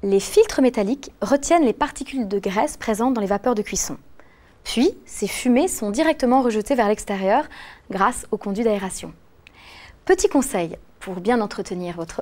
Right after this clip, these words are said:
hotte, pensez à nettoyer régulièrement vos filtres. Aucune excuse, hein. Ils passent au lave-vaisselle. Deuxième cas de figure, vous n'avez pas la possibilité de créer un conduit d'aération vers l'extérieur.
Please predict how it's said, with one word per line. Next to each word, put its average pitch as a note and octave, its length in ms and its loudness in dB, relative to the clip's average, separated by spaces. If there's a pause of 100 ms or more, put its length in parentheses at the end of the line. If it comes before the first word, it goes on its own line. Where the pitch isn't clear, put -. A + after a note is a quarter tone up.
hotte, D#4 240 0 (360)
pensez C#4 360 2
à A#3+ 100 4
nettoyer C4+ 640 2
régulièrement A#3+ 760 0
vos G#3+ 140 -4
filtres. - 460 -8 (460)
Aucune G#3+ 320 0
excuse, B3+ 400 -4
hein. F3 100 -12 (260)
Ils G#3 100 -2
passent B3+ 280 0
au - 20 0
lave-vaisselle. F#3+ 540 0 (920)
Deuxième E4 440 6
cas D#4+ 100 4
de - 60 2
figure, D#4 440 4
vous D4+ 80 2
n'avez B3 220 6
pas C4 160 4
la C4 80 6
possibilité A3+ 500 -2
de A#3 120 2
créer - 200 -4
un G3+ 60 -2
conduit G#3+ 240 -4
d'aération F#3+ 420 -2
vers G#3 120 2
l'extérieur. F3+ 600 -6